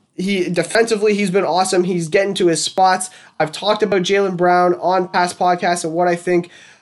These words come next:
uh, about him and his offensive game. This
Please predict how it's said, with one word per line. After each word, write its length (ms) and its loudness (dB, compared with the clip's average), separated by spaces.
uh, 240 4
about 300 2
him 400 0
and 180 0
his 140 2
offensive 480 0
game. 460 0
This 160 -12